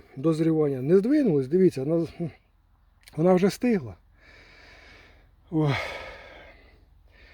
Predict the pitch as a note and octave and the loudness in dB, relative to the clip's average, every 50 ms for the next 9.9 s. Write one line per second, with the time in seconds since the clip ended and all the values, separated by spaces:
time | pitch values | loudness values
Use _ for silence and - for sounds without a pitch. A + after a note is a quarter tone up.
0 | - - - - _ _ _ _ _ _ _ _ - C#3 C3 C#3 D#3 F3 G3 A3 | -20 -20 -20 -20 _ _ _ _ _ _ _ _ -12 -8 -4 -2 0 0 2 2
1 | A#3 A#3 - - C4 C4 A3+ B3 A3 F#3 D#3 D3 F3 E3+ E3 D#3 F#3 A#3+ G3+ G#3 | 0 -2 -2 -2 0 2 4 6 6 6 4 2 0 0 2 2 4 4 6 8
2 | D#4 D4+ C#4 C4 B3+ C4+ D#4 D#4+ D4 A3+ - - - - - - - - - G#3+ | 8 8 10 8 8 10 8 8 8 6 2 -2 -6 -20 -20 -20 -14 -8 -4 -2
3 | G#3 G3+ G3+ F3+ F3 E3+ - - - F3 E3 E3+ D3+ B2+ B2 A#2 - D3 B2 C3 | 0 0 0 0 -2 -6 -8 -6 -6 -4 -2 -2 -2 -4 -6 -10 -12 -10 -10 -8
4 | C3 D3+ C#3 - F3+ D#3+ E3 F3+ D#3 - D#3+ C#3+ - - - C#3 - - F3 G3+ | -8 -8 -6 -6 -4 -2 0 0 0 -2 -4 -10 -8 -10 -12 -10 -6 -4 -4 -2
5 | A#3 B3+ B3 G3+ F#3 D#3+ D#3 E3 D#3+ D3 - F3 E3+ E3+ E3 D#3+ D3+ - - - | -2 -2 0 0 0 0 0 -2 -4 -2 2 4 4 6 6 4 2 0 -2 -2
6 | B3 A3 G#3 G3+ G3+ A3 G#3 F3+ - F3+ E3+ D3 - - - - - - - - | 2 4 4 4 6 4 4 4 4 2 0 0 -2 -10 -20 -20 -20 -20 -20 -14
7 | - D3 D3 E3 F3 E3+ F3+ D#3 E3+ F3 D#3+ F3+ F#3 F3 E3+ D#3 B2+ C#3+ C#3+ - | -8 -2 0 2 2 2 2 2 2 4 8 8 8 8 8 6 2 -2 -6 -6
8 | - F3 D#3 - - - - G3+ F#3+ E3+ D3+ - - D3 D#3 E3 F3+ E3 - - | -4 -6 -6 -6 -6 -2 2 4 4 4 4 0 -2 -2 -2 -2 -4 -6 -10 -12
9 | - D3 D3+ D3 D3 F#3 F#3+ E3+ D3+ C#3+ - - - G3+ G3+ G#3+ A3 | -8 -8 -6 -2 0 0 2 2 0 0 -2 0 2 2 4 4 2